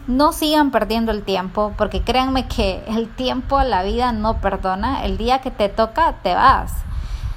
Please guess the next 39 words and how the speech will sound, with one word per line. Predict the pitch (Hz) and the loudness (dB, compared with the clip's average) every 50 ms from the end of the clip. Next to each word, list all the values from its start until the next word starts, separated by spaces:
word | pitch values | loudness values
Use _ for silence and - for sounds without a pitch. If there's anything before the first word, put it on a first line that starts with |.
| - - - | -8 -8 -4
Y | 247 247 240 | 0 2 4
no | 233 247 | 4 6
va | 240 254 | 6 6
a | |
estar | 254 - 311 302 302 | 6 6 4 2 2
pensando | - 294 269 247 - 262 254 254 269 311 302 | 2 0 0 2 2 2 2 2 2 2 4
en, | 269 233 196 185 185 185 180 180 180 175 - - - - - - - 202 | 4 2 2 -2 -4 -8 -8 -6 -6 -6 -8 -8 -10 -8 -6 -4 -2 -2
"Ok, | 214 - - | -2 0 2
esta | 247 269 254 220 196 190 - 233 208 | 4 4 4 4 2 0 0 0 0
persona | - 226 226 - 233 240 254 247 226 202 | 0 0 0 0 0 2 4 4 4 4
todavía | 214 202 196 190 196 214 | 4 2 2 2 2 2
no | 226 240 | 0 0
cumplió | 233 240 240 220 226 226 233 226 | 0 0 -2 0 2 2 2 2
todos | 226 240 233 233 | 2 2 2 2
sus | 226 208 | 0 0
sueños, | - 285 311 330 285 226 214 208 | 2 4 4 4 2 0 0 2
vamos | 202 214 214 240 254 | 2 4 4 4 2
a | 254 | 2
esperarlo". | 240 - 233 233 262 285 294 262 240 214 | 2 2 4 6 6 6 6 4 2 -2
No, | 214 233 277 381 415 403 339 254 | -2 0 2 2 2 4 4 4
a-, | 220 214 208 208 | 4 2 2 2
la | 233 247 240 | 2 0 2
vida | 247 269 311 | 2 2 2
es | 370 370 - | 2 2 2
así, | 294 262 - - 330 285 208 175 175 175 | 0 0 0 -2 -4 -4 -2 -2 -2 0
es | 190 214 220 - - | 0 0 0 0 2
tan | - 277 302 320 | 2 2 2 0
fugaz | - - 262 233 226 220 220 233 262 311 - - - - - - - - - - - - - - - | 0 0 2 4 4 4 4 4 2 0 -6 -10 -12 -14 -16 -16 -16 -14 -14 -14 -14 -14 -16 -2 2
que | 262 254 | 4 4
en | 247 240 | 4 4
un | 254 269 277 285 294 302 277 254 233 214 190 - - - - - - - - - - | 4 2 2 2 2 0 0 -2 -2 -4 -6 -8 -10 -8 -6 -6 -6 -6 -6 -10 -8
cerrar | - - 262 247 233 233 233 240 | -2 2 2 4 6 6 6 6
y | 285 277 | 4 4
abrir | 262 233 233 233 | 2 2 2 2
de | 233 254 247 | 2 4 4
ojo | 233 233 233 233 302 277 262 | 6 4 4 4 4 4 4
ya | 233 202 233 240 240 | 2 2 0 0 0
no | 240 262 | 0 -2
estás. | 247 - - 311 370 302 196 190 202 - | -4 -2 2 2 4 4 4 2 0 -6